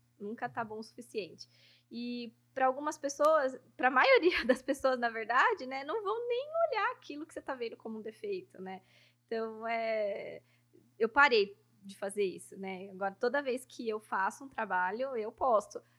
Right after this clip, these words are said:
Só tem que tomar cuidado que, assim, né? Eu demoro muito pra fazer um trabalho, né? Eu deveria tentar fazer trabalhos mais rápidos. Eu vejo bastante gente, é, do mundo do lettering que, que posta coisas simples, sabe? Tipo, fez aqui, e, e são bonitos. Não é porque é simples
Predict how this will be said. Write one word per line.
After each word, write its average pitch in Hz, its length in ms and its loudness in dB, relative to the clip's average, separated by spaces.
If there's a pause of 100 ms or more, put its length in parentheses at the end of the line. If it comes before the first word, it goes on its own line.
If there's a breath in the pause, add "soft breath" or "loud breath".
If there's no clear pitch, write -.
(100)
Só 220 240 0
tem 240 160 2
que - 80 -8
tomar 269 240 2
cuidado 262 380 0
que, 415 100 -6
assim, 311 300 -6
né? 208 100 -4
Eu 202 40 -8
demoro 214 360 0
muito 302 400 -2
pra 196 140 -4
fazer 190 200 -12
um 185 80 -12
trabalho, 180 540 -8
né? 180 260 -16
Eu 185 60 -16
deveria 190 380 -6
tentar 214 320 -8
fazer 220 260 -8
trabalhos 226 340 -8
mais 254 220 -12
rápidos. 196 560 -4
Eu 190 80 -10
vejo 208 260 -4
bastante 254 400 -6
gente, 240 440 -6 (580 soft breath)
é, 208 320 4
do 202 100 -4
mundo 214 220 -2
do 202 60 -4
lettering 240 580 0
que, 311 400 -6 (220)
que 277 500 -10 (100)
posta 294 480 -2
coisas 330 380 0
simples, 330 540 -2 (140)
sabe? 190 500 -8
Tipo, 202 400 -20
fez 262 240 2
aqui, 269 180 -8
e, 269 240 -8
e 277 40 -10
são 339 200 -6
bonitos. 415 640 2
Não 262 120 -4
é 320 60 -2
porque 466 260 -2
é 247 60 0
simples 285 720 -8